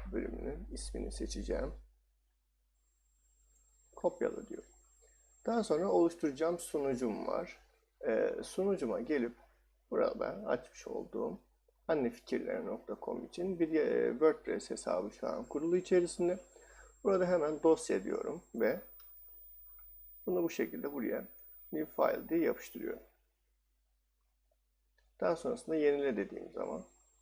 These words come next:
yanlış yapmamışımdır umarım. Bakıyorum.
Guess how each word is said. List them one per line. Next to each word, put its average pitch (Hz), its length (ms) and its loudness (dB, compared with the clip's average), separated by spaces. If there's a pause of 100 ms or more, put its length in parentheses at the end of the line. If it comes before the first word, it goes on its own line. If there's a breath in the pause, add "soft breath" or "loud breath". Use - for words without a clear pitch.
(560)
yanlış 131 340 -6
yapmamışımdır - 640 -8
umarım. 160 400 -6 (100)
Bakıyorum. - 640 -6